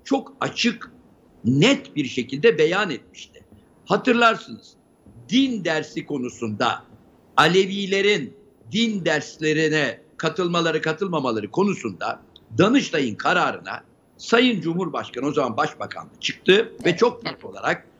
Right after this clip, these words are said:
Speaker 1: "Sen kimsin?" dedi. "Sen Danıştay kimsin? Sen din alim misin? Sen ulema mısın? Sen din, e, e, bilginlerine sordun mu? Dan-, Diyanete sordun mu? Sen nereden bilirsin bunu?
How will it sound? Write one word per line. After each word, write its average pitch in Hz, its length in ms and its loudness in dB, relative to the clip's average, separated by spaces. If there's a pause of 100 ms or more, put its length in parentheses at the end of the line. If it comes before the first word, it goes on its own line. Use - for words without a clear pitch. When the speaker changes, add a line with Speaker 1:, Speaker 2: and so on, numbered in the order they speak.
Speaker 1:
"Sen - 340 0
kimsin?" 190 600 -2
dedi. - 200 -18 (840)
"Sen 214 360 2
Danıştay 208 600 -2
kimsin? - 640 -2 (520)
Sen 196 460 0
din 262 240 2
alim 190 500 0
misin? - 420 -14 (340)
Sen 226 300 0
ulema 202 480 0
mısın? - 340 -12 (460)
Sen 190 400 -2
din, 226 300 -2 (140)
e, 160 340 2
e, 143 80 -4
bilginlerine 196 640 0
sordun 175 520 -4
mu? 135 240 -4
Dan-, 190 220 0 (180)
Diyanete 202 540 0
sordun 185 520 -4
mu? 131 80 -10 (300)
Sen 233 380 -2
nereden 262 460 -2
bilirsin 165 520 -6
bunu? 110 140 -18